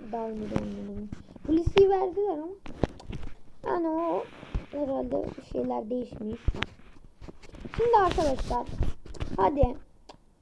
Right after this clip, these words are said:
video geçmeden önce ben şunları alacağım tabi. Bu ne? What?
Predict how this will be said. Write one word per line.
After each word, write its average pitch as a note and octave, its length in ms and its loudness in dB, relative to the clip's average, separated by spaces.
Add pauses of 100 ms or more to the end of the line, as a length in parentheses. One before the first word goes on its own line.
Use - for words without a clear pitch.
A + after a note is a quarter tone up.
(180)
video F#4 380 10
geçmeden A#3+ 460 -6
önce A3 240 -8
ben B3 160 -2
şunları A#3 480 -8
alacağım A3+ 500 -6
tabi. - 240 -8 (260)
Bu G#3+ 200 -8
ne? A3 60 -8 (760)
What? A#3 160 -10